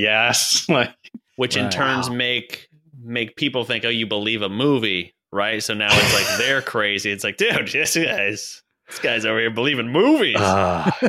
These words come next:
Speaker 1: it's so difficult. <laughs> Over
Speaker 3: Yeah.
Speaker 2: I guess there's also a park, Jurassically.
Speaker 1: Yeah.
Speaker 2: Dude, wha-, well, that's
Speaker 1: <laughs> Jurassic-
Speaker 2: dinosaur.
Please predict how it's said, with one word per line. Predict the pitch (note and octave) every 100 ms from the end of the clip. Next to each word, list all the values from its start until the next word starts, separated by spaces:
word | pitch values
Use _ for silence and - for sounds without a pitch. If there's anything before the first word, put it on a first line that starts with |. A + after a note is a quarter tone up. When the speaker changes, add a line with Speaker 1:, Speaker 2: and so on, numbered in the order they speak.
| - -
Speaker 1:
it's | A2 D3
so | C#3 B2
difficult. | A2+ A#2 B2 A2+ B2 - - -
<laughs> | G#3 - A3+ - -
Over | B2+ A#2+
Speaker 3:
Yeah. | A2+ A2+ -
Speaker 2:
I | E3
guess | F3 F3+
there's | F3 F3
also | F3 F3+ F#3 F3+
a | E3
park, | - F#3+ F#3+ D3+
Jurassically. | E3 D#3 D#3 F#3+ - D#3 - G2 E2 - _ _ _ _ _ _ _ -
Speaker 1:
Yeah. | A#2 G#2+ - - - - A#3
Speaker 2:
Dude, | - A3 E3+ D#3
wha-, | F3+ - F#3+
well, | A3 A3
that's | G3+
Speaker 1:
<laughs> | F#3+
Jurassic- | - F#3 B4 E4+ G3+ -
Speaker 2:
dinosaur. | A3+ A3+